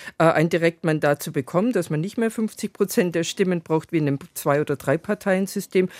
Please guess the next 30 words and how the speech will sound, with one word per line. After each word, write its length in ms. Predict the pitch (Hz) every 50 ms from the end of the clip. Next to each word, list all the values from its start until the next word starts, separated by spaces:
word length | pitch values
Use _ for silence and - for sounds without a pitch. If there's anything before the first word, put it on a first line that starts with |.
| - -
Nichtsdestotrotz, 840 | - 190 180 - - - 254 226 - 294 277 - - 190 - - -
also 180 | - 120 - 123
mir 400 | 123 127 131 143 170 240 277 269
hat 160 | 285 277 -
es 100 | 240 -
immer 220 | 175 175 156 147
eingeleuchtet, 840 | - 135 151 185 - 220 214 214 208 214 214 - - - 208 185 - - - - - - -
aber 300 | - 185 175 185 - -
ich 260 | 147 180 202 - -
hab 180 | 202 220 - -
den 160 | 220 190 180
Eindruck, 580 | - - 170 226 247 - - 233 208 - - -
dass 240 | 190 180 170 -
Sie, 300 | - 190 170 165 165 151
und 300 | 98 65 85 123 165 165
ich 120 | 170 160 -
wollte 160 | 175 170 160
Sie 80 | - 165
jetzt 180 | 147 - -
dann 120 | 160 147 147
nicht 180 | 147 135 -
zu 100 | - 208
sehr 220 | 214 - 240 185 165
unterbrechen, 500 | 175 165 180 165 - 160 160 160 196 165
Sie 140 | - 156
wollten 240 | 147 151 156 160 156
das 160 | 147 143 -
jetzt 160 | - 151 - -
historisch 600 | - 156 - - - 165 147 151 151 135 - -
herleiten, 600 | 143 139 160 202 208 196 196 190 - 190 180